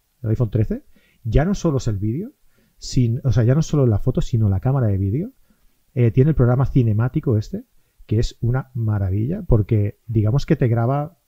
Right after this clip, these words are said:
que, que, que graba en paralelo dos, tres profundidades de campo diferentes, y tú luego en el pos-, en la postproducción puedes elegir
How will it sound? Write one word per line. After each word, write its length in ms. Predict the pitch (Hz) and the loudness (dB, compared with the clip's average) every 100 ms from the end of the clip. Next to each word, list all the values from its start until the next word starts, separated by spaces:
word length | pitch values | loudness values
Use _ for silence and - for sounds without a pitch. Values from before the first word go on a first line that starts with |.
| _ _ _ _ _ 147 | _ _ _ _ _ -8
que, 240 | 127 110 - | -6 -6 -6
que, 300 | 104 104 113 | -6 -6 -6
que 120 | 120 | -8
graba 240 | 101 113 131 | -6 -4 0
en 60 | 127 | 2
paralelo 520 | 123 117 135 127 117 | 2 2 -2 -4 -6
dos, 600 | 113 110 123 120 - _ | -10 -2 -2 -2 -6 _
tres 400 | 123 113 - - - | -6 -4 -6 -6 -2
profundidades 480 | 117 120 120 117 | 2 2 2 2
de 80 | 117 | 2
campo 240 | 127 113 117 | 2 2 4
diferentes, 720 | 120 - 185 190 254 - - _ _ _ _ - | 4 4 2 -2 -6 -10 -20 _ _ _ _ -4
y 120 | 127 | 0
tú 120 | 120 | 2
luego 200 | 117 120 | 2 2
en 60 | 160 | 0
el 100 | 139 | 0
pos-, 240 | 127 - - | 2 2 2
en 140 | 104 | -2
la 100 | 101 | 2
postproducción 540 | - - 101 98 120 143 | 2 2 0 -2 -2 2
puedes 260 | 120 117 | 2 2
elegir 460 | 120 117 151 196 | 0 -2 -4 -6